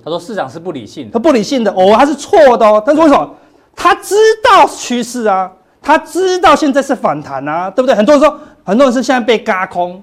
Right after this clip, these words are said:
Speaker 2: 我们不是讲嘎空讲了很久嘛？
Speaker 1: 对。
Speaker 2: 他被嘎空，他说：“啊，市场不是对的。”
Speaker 1: 嗯。
Speaker 2: 问题是你被嘎空啊，你看不懂市场啊。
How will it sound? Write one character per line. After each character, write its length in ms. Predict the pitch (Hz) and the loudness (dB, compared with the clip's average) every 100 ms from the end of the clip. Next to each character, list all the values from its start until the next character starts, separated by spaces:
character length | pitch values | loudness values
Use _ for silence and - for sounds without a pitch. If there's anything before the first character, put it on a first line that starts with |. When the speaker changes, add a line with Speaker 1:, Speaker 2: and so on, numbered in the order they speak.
| _ | _
Speaker 2:
我 80 | - | -12
们 60 | |
不 80 | 180 | -8
是 180 | 220 247 | -6 -6
讲 280 | - - 165 | -6 -8 -6
嘎 140 | 190 | -4
空 140 | 196 208 | -4 -4
讲 140 | 165 | -6
了 60 | 147 | -8
很 120 | 165 | -10
久 160 | - 143 | -8 -10
嘛？ 100 | 120 _ | -12 _
Speaker 1:
对。 60 | - | -4
Speaker 2:
他 80 | 311 | -2
被 200 | 320 294 | 0 0
嘎 280 | 302 262 269 | 0 2 2
空， 120 | 262 | 2
他 80 | 247 | 0
说 80 | 294 | 0
：“啊， 120 | 277 | 0
市 220 | - 339 | 0 -6
场 140 | 202 | -6
不 140 | 185 190 | -8 -8
是 120 | 233 | -8
对 240 | 214 233 160 | -4 -2 -2
的。” 160 | 131 - 170 | -8 -14 -20
Speaker 1:
嗯。 60 | 170 _ | -20 _
Speaker 2:
问 120 | 381 | 0
题 60 | 285 | 2
是 100 | 359 | 2
你 200 | 254 208 | 2 0
被 240 | 381 302 | 2 0
嘎 260 | 240 180 180 | 0 -2 -4
空 240 | 165 160 | -4 -4
啊， 180 | 160 143 - | -6 -8 -12
你 80 | 196 | -16
看 280 | - 392 359 | -6 -2 -2
不 120 | 359 | -2
懂 200 | - 170 | -4 -6
市 160 | - 254 | -8 -10
场 200 | 165 | -12
啊。 100 | 127 | -18